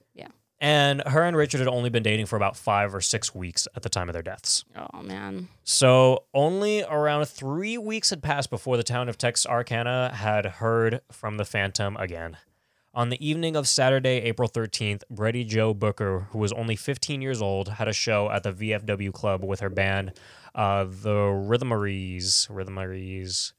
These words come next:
Speaker 1: With I'm not gonna attempt that.
Speaker 2: Rhythmaires. I actually heard this pronounced and I forgot how to pronounce it. So it's like,
Speaker 1: <laughs>
Speaker 2: it's like Rhythmari-, Rhythmaires.
Speaker 1: Rhythmaires?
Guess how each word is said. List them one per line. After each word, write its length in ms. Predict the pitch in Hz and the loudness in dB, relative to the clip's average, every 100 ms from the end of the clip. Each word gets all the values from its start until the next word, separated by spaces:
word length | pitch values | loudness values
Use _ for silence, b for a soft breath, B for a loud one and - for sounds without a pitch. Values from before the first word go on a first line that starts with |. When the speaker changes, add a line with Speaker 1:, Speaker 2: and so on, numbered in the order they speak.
| _ | _
Speaker 1:
With 320 | 208 202 226 - _ _ 185 190 _ _ _ _ | -20 -18 -18 -20 _ _ _ -20 _ _ _ _
I'm 160 | 185 175 | -6 -6
not 140 | 160 | -8
gonna 160 | - - | -10 -10
attempt 200 | 95 - 87 | -10 -6 -6
that. 180 | 87 | -4
Speaker 2:
Rhythmaires. 260 | 87 87 85 B B | -6 -6 -6 B B
I 220 | - 131 143 | 4 6 6
actually 480 | 139 135 - 131 | 4 2 4 2
heard 160 | 117 117 | 4 2
this 120 | 110 | 2
pronounced 420 | - 104 101 101 | 0 0 0 0
and 80 | 104 | -2
I 20 | |
forgot 260 | 95 95 95 | -4 2 2
how 60 | 92 | 2
to 60 | |
pronounce 340 | 92 95 90 - | 0 -2 -4 -4
it. 100 | 92 | 2
So 140 | 113 | 4
it's 160 | 110 - | 4 6
like, 260 | 120 117 - | 6 4 2
Speaker 1:
<laughs> 40 | |
Speaker 2:
it's 220 | 135 127 | -2 0
like 140 | 147 123 | 0 0
Rhythmari-, 960 | 110 113 120 120 117 117 117 117 117 110 | -2 0 0 2 2 2 -2 -4 -6 -6
Rhythmaires. 480 | 107 107 107 104 104 | -6 -6 -4 -2 0
Speaker 1:
Rhythmaires? 720 | 196 214 226 247 285 359 - | 0 0 0 0 -2 -6 -14